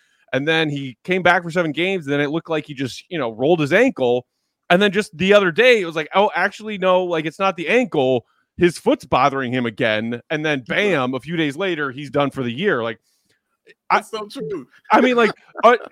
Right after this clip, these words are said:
Speaker 1: are Bulls fans crazy? Are, are all N B A teams and their fans just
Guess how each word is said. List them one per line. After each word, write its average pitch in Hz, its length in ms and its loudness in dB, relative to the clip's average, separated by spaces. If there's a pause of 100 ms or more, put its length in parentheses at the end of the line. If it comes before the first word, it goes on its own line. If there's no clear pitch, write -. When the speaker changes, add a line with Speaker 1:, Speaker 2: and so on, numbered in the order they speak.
(280)
Speaker 1:
are 208 140 4
Bulls 247 320 0
fans 233 320 0
crazy? 277 540 0
Are, 175 280 0 (100)
are 185 200 2 (100)
all 220 360 4
N 233 160 0
B 240 160 -2
A 240 120 -4
teams 226 460 -6
and 180 180 -2
their 196 100 -2
fans 208 520 -8 (360)
just 160 260 -4